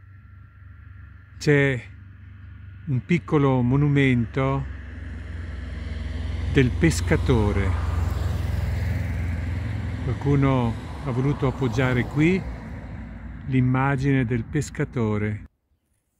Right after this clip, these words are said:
Ed ecco questa piccola statua del pescatore sopra questo grande masso. Mi stava spiegando quello di fronte dell'abitazione qui lungo la strada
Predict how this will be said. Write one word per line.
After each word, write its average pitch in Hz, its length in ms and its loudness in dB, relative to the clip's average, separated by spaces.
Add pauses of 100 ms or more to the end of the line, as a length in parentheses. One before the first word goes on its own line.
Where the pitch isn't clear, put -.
(120)
Ed 123 160 -4
ecco 127 260 2
questa 113 300 -4
piccola 120 420 -4
statua 120 480 -4
del 107 240 -4 (180)
pescatore 113 960 -4 (720)
sopra 120 440 0
questo 120 340 -4
grande 120 380 2
masso. 107 540 -2
Mi 113 100 0
stava 127 260 0
spiegando 120 960 0 (1400)
quello 113 220 -2
di 110 140 0
fronte 113 920 0 (520)
dell'abitazione 113 960 0
qui 110 240 -2
lungo 110 300 0
la 107 100 -2
strada 131 580 -4